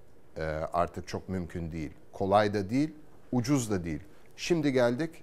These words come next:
evet biz gerçekten yerli üretim yapmak zorundaymışız ha. Ama birçok konuda olduğu gibi şimdi telafi etmek, yaraları sarmak için çok gereksiz paralar harcayacağız. Çok gereksiz kamu kaynaklarını bu tarafa aktarıp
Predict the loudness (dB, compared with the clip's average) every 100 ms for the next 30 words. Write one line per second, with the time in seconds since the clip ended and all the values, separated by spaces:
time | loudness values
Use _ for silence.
0 | -6 2 2 2 0 2 2 2 -2 -4
1 | -2 2 4 4 2 0 -2 -2 -2 -2
2 | -4 -4 -2 0 2 2 2 0 -4 -2
3 | 0 0 -2 -16 -18 -18 -16 -4 0 0
4 | -2 -4 -2 0 0 0 0 0 0 -2
5 | -4 -6 -16 -16 -4 -2 -2 -2 -2 2
6 | 2 2 -2 -2 -4 -8 -8 -8 0 2
7 | 4 2 0 -2 -2 -2 -4 -6 -6 -8
8 | -8 -16 -18 -8 -6 -2 2 2 0 -6
9 | -6 -2 0 2 0 -2 -6 -10 -10 -8
10 | -10 -4 -2 -2 -4 -6 -6 -8 -16 -18
11 | -6 2 2 2 0 0 -2 -2 -2 -2
12 | -2 -4 -6 -6 -2 -2 -2 -4 -6 -4
13 | -2 -2